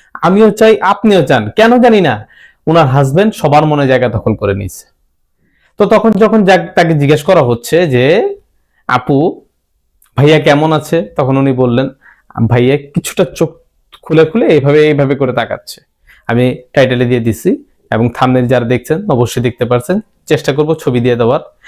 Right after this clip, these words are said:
মানে, আমি এতটুকু বলি যে দেখেন, মানে, চোখটা তো এরকম থাকে, এরকম খুলে, মানে,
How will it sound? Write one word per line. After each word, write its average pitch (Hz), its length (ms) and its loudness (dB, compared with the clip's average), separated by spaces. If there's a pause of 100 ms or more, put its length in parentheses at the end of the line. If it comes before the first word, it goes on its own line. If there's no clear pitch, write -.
(280)
মানে, 208 200 0 (200)
আমি 170 180 2
এতটুকু 185 340 0
বলি 160 240 2
যে 139 140 2
দেখেন, 147 300 -2 (380)
মানে, 123 200 0 (140)
চোখটা 170 260 -2
তো 185 60 0
এরকম 202 360 0
থাকে, - 260 -6 (240)
এরকম 151 460 0
খুলে, 143 480 2
মানে, 113 360 0